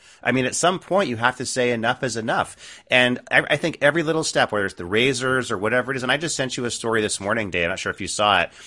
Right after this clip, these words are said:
and I pushed this out on our social feeds so folks can check this out.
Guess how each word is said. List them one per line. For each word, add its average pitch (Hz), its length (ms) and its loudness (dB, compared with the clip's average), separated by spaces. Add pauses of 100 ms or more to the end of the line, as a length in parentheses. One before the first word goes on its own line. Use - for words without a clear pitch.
(280)
and 104 140 0
I 95 60 4
pushed - 240 0
this 107 160 -4
out 104 100 0
on 101 80 0
our 87 140 2
social 101 400 -2
feeds 90 340 -4
so 92 200 -4
folks - 280 -4
can 90 140 -8
check 92 240 -2
this 85 200 -4
out. 95 280 2